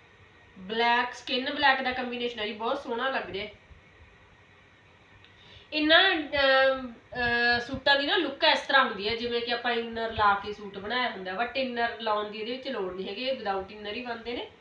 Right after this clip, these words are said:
without lining ਬਣਨ ਵਾਲੇ ਸੂਟ ਨੇ, but ਇਹਨਾਂ ਦੀ ਲੁੱਕ ਬਹੁਤ ਸੋਹਣੀ ਆਉਂਦੀ ਹੈ ਜੀ। ਹੰਡਣ ਦੇ ਵਿੱਚ ਵੀ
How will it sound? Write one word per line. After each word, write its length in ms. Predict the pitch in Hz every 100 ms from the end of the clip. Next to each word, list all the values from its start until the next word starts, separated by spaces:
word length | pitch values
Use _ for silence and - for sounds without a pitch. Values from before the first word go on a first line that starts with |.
| - - - - 214
without 300 | 214 233 233
lining 420 | 247 233 240 233
ਬਣਨ 220 | 233 226
ਵਾਲੇ 180 | 226 226
ਸੂਟ 260 | 226 214 240
ਨੇ, 60 |
but 200 | 247 262
ਇਹਨਾਂ 200 | 277 269
ਦੀ 60 | 262
ਲੁੱਕ 260 | 233 226
ਬਹੁਤ 260 | 233 254 262
ਸੋਹਣੀ 240 | 233 233
ਆਉਂਦੀ 220 | 240 185 170
ਹੈ 40 |
ਜੀ। 120 | 156 - - - - - - - _ - - - - - - - - - - - - - - - - - - - 240
ਹੰਡਣ 300 | 226 262 285
ਦੇ 120 | 277
ਵਿੱਚ 220 | 262 247
ਵੀ 280 | 262 285